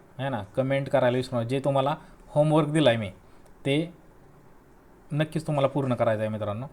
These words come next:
आणि मग मला समजेल की किती लोकं व्हिडिओज वगैरे बघतात, त्याच्यानुसार मला समजेल आणि मग आपण असेच नवीन नवीन व्हिडिओ तुमच्यापर्यंत, मित्रांनो, घेत राहू. तर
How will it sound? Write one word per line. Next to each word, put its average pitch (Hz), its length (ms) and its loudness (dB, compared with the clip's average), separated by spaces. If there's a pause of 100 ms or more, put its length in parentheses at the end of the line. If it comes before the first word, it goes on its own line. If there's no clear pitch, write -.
(300)
आणि 113 160 -4
मग 127 160 -2
मला 135 320 2
समजेल 139 340 0
की 135 100 -4
किती 139 260 -4
लोकं 139 220 0
व्हिडिओज 127 340 2
वगैरे 120 220 -2
बघतात, 117 280 -2 (380)
त्याच्यानुसार 127 420 -4
मला 131 180 0
समजेल 131 300 0
आणि 131 180 -2
मग 135 120 -4
आपण 135 280 -2
असेच 135 240 -6
नवीन 135 220 -2
नवीन 127 180 0
व्हिडिओ 127 260 0 (600)
तुमच्यापर्यंत, 117 500 -2
मित्रांनो, 113 360 -4
घेत 139 200 -4 (1200)
राहू. 117 260 -2 (840)
तर 127 60 -2